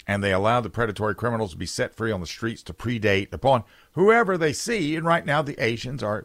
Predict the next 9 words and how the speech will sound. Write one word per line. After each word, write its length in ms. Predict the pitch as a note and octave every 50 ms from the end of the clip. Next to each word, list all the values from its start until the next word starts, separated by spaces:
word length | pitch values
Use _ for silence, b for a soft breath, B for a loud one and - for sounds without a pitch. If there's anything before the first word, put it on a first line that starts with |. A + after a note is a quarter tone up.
| - -
easy 460 | - B2+ E3 D#3+ - A#2+ B2 A#2+ B B B B B B
because 320 | D3 C3+ - C3+ A#2+ F#2
most 240 | D#2+ D#2 F#2 G2 -
of 100 | G#2 F#2+
them 160 | F2 F2+ F#2+
just 200 | F2+ E2 - -
walk 200 | - D2 C#2 -
around 260 | - D#2 D#2+ D#2+ D2+ C#2
alone. 680 | C#2+ D2 F2 A2+ C#3+ - - A#3 - - - G2 D2